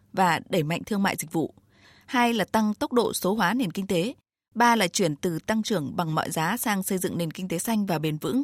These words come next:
Bốn là tăng cường cơ sở hạ tầng thông qua cải thiện chất lượng chi tiêu công và đẩy mạnh các giải pháp thu hút khu vực tư nhân.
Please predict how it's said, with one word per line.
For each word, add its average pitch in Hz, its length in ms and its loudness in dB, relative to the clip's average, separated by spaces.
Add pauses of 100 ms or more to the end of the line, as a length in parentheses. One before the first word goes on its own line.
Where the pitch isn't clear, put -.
(380)
Bốn 185 220 6
là 294 140 2
tăng 233 180 -2
cường 180 220 0
cơ 226 160 -2
sở 180 180 -2
hạ 170 140 -4
tầng 165 240 0 (320)
thông 240 200 0
qua 233 300 0
cải 165 140 -2
thiện - 300 -2
chất - 160 -6
lượng 233 200 -2
chi - 180 -6
tiêu 202 140 0
công 196 260 0 (320)
và 170 340 4
đẩy 175 160 2
mạnh 160 200 -2 (120)
các 277 200 -6
giải 180 220 0
pháp 269 240 -6 (100)
thu 214 100 -2
hút 208 220 -4
khu 233 120 -4
vực 165 160 -2
tư 180 80 0
nhân. 185 200 4